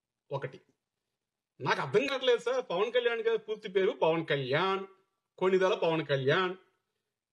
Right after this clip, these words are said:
మీరు షార్ట్ కట్ లో పిలవాలంటే పవన్ అని పిలవండి, కళ్యాణ్ అని పిలవండి, తప్పేం లేదు, లేదా పవన్ కళ్యాణ్ అని పిలవండి. గారు అని పిలుస్తారా, అది పిలవరా అంటే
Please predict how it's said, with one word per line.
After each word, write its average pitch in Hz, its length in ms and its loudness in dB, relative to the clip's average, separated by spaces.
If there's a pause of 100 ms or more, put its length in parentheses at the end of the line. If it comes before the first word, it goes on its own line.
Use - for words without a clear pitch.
మీరు 156 100 -6
షార్ట్ 180 260 0
కట్ 220 160 0
లో 208 80 2
పిలవాలంటే 190 380 0
పవన్ 180 240 0
అని 202 120 2
పిలవండి, 196 440 2
కళ్యాణ్ 180 340 0
అని 185 120 2
పిలవండి, 180 280 -2
తప్పేం 165 280 0
లేదు, 156 160 2
లేదా 196 220 0
పవన్ 165 280 2
కళ్యాణ్ 175 260 2
అని 170 120 -2
పిలవండి. 151 380 2 (800)
గారు 208 340 4
అని 214 100 2
పిలుస్తారా, 202 520 2 (580)
అది 156 100 -8
పిలవరా 208 400 2
అంటే 196 240 2